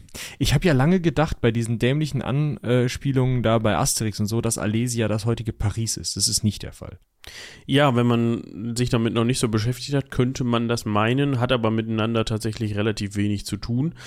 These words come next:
Speaker 2: Das heutige, äh, das damalige Alesia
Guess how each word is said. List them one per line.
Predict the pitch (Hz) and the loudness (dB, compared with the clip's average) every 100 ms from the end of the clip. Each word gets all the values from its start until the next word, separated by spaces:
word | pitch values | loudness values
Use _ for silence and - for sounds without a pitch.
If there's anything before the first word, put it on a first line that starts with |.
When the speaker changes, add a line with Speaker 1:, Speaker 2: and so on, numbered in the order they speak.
| - - 113 | -16 -16 0
Speaker 2:
Das | 107 - | 0 4
heutige, | 120 131 135 139 127 127 131 - | 4 4 2 0 2 2 0 -4
äh, | 120 113 - 110 | -2 -2 -2 -2
das | 117 - | -2 2
damalige | 113 143 147 135 120 123 117 117 | 2 4 4 2 2 2 2 0
Alesia | - 113 113 120 123 101 90 85 113 | 0 2 2 2 2 0 -4 -6 -6